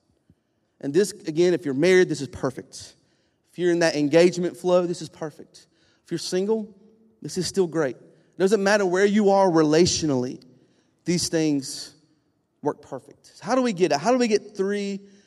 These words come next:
or how do we get love that lasts? I wanna give you three choices that trump feelings and situations.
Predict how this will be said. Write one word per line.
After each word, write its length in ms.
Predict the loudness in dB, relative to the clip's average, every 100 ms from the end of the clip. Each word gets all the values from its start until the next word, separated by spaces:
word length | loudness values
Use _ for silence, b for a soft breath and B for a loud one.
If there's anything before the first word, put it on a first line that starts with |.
| b
or 80 | 4
how 60 |
do 60 | 4
we 100 | 4
get 140 | 2
love 320 | 2 2 2
that 120 | -2 -2
lasts? 380 | -2 -2 -4
I 20 | -6
wanna 160 | -6
give 220 | 2 2
you 240 | 2 -4 -6 B B B -4
three 160 | -4
choices 480 | -4 0 -2 0 -4
that 160 | -6 -8
trump 320 | -4 -2 -2 -8 _ b b b _
feelings 640 | -2 4 4 2 -4 -12
and 160 | -12 -10
situations. 960 | -10 -6 -6 -6 -8 -20 -20 -20 -20